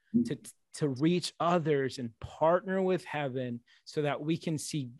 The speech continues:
Speaker 2: him move powerfully. And the
Speaker 1: Yes.
Speaker 2: more that we do it, the more that we step out, the more you're going to see God continue to do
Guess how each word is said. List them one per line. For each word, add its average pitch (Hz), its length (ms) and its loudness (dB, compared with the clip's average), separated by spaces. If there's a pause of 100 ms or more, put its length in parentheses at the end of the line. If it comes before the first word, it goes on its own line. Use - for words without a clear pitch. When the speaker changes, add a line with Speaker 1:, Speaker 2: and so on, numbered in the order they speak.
(100)
Speaker 2:
him 135 400 4
move 143 340 4 (120)
powerfully. 165 880 2 (260)
And 160 200 4
the 143 60 2
Speaker 1:
Yes. 147 80 0
Speaker 2:
more 165 320 6
that 196 240 4
we 190 180 2
do 175 300 4
it, 135 280 -6
the 135 60 -4
more 151 480 2
that 196 200 4
we 185 140 0
step 170 440 0
out, 139 260 0 (120)
the 147 100 0
more 175 600 0 (280)
you're 143 120 -4
going 160 240 -2
to 160 60 -2
see 160 240 -6
God 151 400 2
continue 147 500 -4
to 135 140 -8
do 127 420 -6